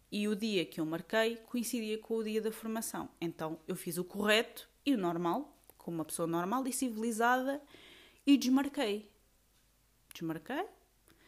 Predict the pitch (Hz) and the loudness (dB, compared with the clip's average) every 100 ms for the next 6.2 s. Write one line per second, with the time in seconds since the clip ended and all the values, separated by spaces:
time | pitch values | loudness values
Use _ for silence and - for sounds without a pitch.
0 | - - _ _ - 190 185 - - 185 | -20 -20 _ _ -4 0 0 -2 -8 -4
1 | 202 185 185 196 185 - 185 160 160 160 | -2 -2 -2 -4 -2 0 2 2 2 4
2 | 175 180 185 185 190 196 _ _ _ 180 | 4 4 2 -4 -8 -12 _ _ _ -2
3 | 175 170 170 180 185 185 185 185 - 185 | 2 2 2 -2 0 0 -2 -4 -6 -4
4 | 170 170 170 175 196 185 175 - 170 175 | 0 0 0 0 0 -2 -4 -4 -4 -2
5 | 175 170 175 170 - - 147 160 175 151 | -2 -2 -6 -4 -4 -4 -4 -4 -2 -2
6 | 147 - | -4 -6